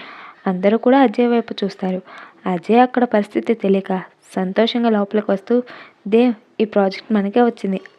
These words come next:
అని సంబరంగా చెప్తాడు. దేవ్ చిన్న స్మైల్ ఇచ్చి ఊరుకుంటాడు. అప్పుడే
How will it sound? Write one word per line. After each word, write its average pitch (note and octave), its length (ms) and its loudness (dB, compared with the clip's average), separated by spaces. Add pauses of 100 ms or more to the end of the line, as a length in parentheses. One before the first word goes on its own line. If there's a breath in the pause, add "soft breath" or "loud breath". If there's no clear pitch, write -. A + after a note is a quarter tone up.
అని C4+ 120 4
సంబరంగా G3 600 0
చెప్తాడు. G3+ 540 -4 (460 soft breath)
దేవ్ A3+ 200 4
చిన్న A3 280 -2
స్మైల్ G3+ 360 -2
ఇచ్చి A3 260 0
ఊరుకుంటాడు. G3 600 -2 (460 loud breath)
అప్పుడే G3+ 360 0